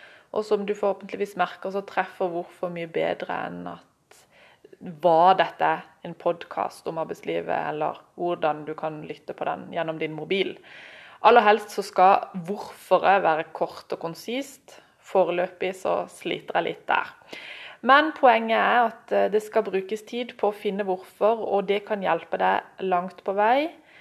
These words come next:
Det er en krevende sak, og dermed så er det jo lett at vi hof-, hopper over det.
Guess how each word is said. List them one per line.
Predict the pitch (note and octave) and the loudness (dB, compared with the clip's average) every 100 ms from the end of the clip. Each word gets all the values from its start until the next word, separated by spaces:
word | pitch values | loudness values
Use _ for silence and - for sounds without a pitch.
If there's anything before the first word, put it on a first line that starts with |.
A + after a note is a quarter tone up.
| - _ - | -20 _ 0
Det | |
er | - E3+ G#3 | 4 4 4
en | C4+ - | 2 -2
krevende | - G#3+ G3 G#3+ A#3+ | 0 0 2 -2 -2
sak, | - - B3 C#4+ C#4+ - | -6 0 2 2 -4 -4
og | G#3+ A3 G#3+ G#3+ G#3+ A3 A3 _ - | 0 2 4 4 2 0 -4 _ 2
dermed | G#3+ A3 A#3 A#3+ | 2 2 -2 -2
så | A#3 | 2
er | G#3+ A3 | 2 2
det | |
jo | A#3+ | 2
lett | A3 A#3+ - | 0 -2 -6
at | A#3 | -4
vi | A3+ | -2
hof-, | A3 - - - | -4 -6 -18 -10
hopper | A3 - G#3+ G#3+ | -10 -2 0 0
over | G#3 G3+ | 0 0
det. | A#3 | -2